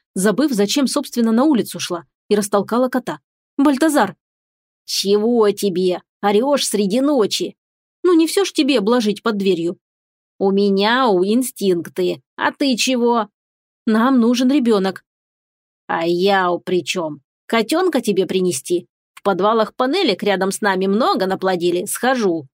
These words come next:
только не прямо сейчас». «Да нет же, Василиса Прекрасная!» Бальтазар проснулся, дёрнул ушами, принюхался. Напрасно, зелье красное полусладкое стоит нетронуто. «Зачем я гуся?»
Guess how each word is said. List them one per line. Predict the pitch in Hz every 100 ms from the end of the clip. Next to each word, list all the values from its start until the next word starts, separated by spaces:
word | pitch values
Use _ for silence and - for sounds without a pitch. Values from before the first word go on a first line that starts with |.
| -
только | 202 220
не | 254
прямо | 269 247 185 190
сейчас». | 349 - 175 160 - _ _ _ _ _ _ -
«Да | 269 302
нет | 269 262 -
же, | 185
Василиса | 180 302 359 339 247
Прекрасная!» | 233 359 320 226 - 202 170 - _ _ _ _ _ _ _ _ -
Бальтазар | 196 196 190 185 196
проснулся, | 202 269 - 196 180 226 - _ -
дёрнул | 202 233 202 190
ушами, | 180 190 247
принюхался. | 262 202 185 180 233 240 262 - _ _ _ -
Напрасно, | 233 320 185 175 - 180 180 -
зелье | 175 247 277 214
красное | 208 202 240 220 190
полусладкое | 196 185 - 247 311 302 302
стоит | - 190 220
нетронуто. | 269 294 180 170 170 175 - _ _ _ _ _ _ -
«Зачем | 175 185 190 196 - 220 196 156
я | 156 170 196
гуся?» | 226 214 165 - 175